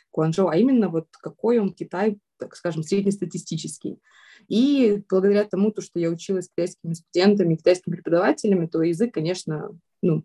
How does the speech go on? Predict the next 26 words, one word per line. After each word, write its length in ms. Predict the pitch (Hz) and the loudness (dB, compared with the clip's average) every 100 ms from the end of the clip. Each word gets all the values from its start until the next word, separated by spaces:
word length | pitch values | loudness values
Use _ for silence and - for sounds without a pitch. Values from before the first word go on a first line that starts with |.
| _ | _
его 180 | 165 175 | 2 4
можно 220 | 185 170 | 4 4
было 140 | 156 156 | 4 2
легко 280 | - - | -2 -6
поднять. 440 | 165 151 156 - - | -2 -2 -4 -10 -8
И 120 | - | 2
общаться 420 | 160 160 - 196 - | 4 4 4 0 0
там 140 | 160 | 0
было 160 | 156 160 | 2 0
особо 260 | 156 160 | 0 -2
не 140 | 160 214 | 0 0
с 80 | - | -2
кем, 160 | 151 | -10
поэтому 420 | 151 151 151 147 | -8 -10 -10 -10
язык, 320 | 143 151 170 170 | -6 -2 -2 -2
естественно, 420 | - - 156 156 - _ - - - _ | -14 -6 -4 -4 -8 _ -20 -20 -20 _
можно 220 | 170 165 | 2 2
было 240 | 156 160 165 | 4 4 4
изучать. 500 | 165 165 - - _ _ _ - - - _ _ _ | 2 -2 -8 -10 _ _ _ -20 -20 -20 _ _ _
И 200 | 214 220 | 6 6
после 380 | 214 294 294 285 | 6 4 6 4
этого 180 | 277 | 4
я 200 | 226 208 214 | 2 4 4
уехала 420 | 214 214 - 202 | 2 0 -2 -4
в 80 | - | -4
Пекин, 440 | 202 - 269 392 | -12 -4 0 0